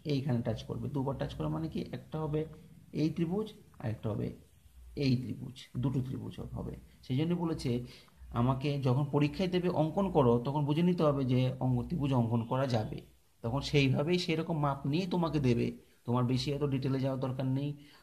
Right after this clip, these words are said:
তোমাকে সেরকম মাপ নিয়েই দেবে যে ত্রিভুজ যেন অঙ্কন করা যায়। আর যদি বলে যে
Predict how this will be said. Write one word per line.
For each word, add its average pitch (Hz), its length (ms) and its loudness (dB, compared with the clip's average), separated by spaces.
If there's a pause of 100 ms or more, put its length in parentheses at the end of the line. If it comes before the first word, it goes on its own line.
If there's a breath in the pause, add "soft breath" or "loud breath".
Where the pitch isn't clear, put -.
তোমাকে 127 440 0
সেরকম 143 420 -2
মাপ 120 320 2
নিয়েই 143 220 4
দেবে 127 300 4
যে 117 320 2 (340 loud breath)
ত্রিভুজ 127 340 4
যেন 113 160 2
অঙ্কন 110 360 0
করা 113 240 -2
যায়। 113 240 -4 (100)
আর 117 100 -4
যদি 127 260 2
বলে 135 300 2
যে 147 300 0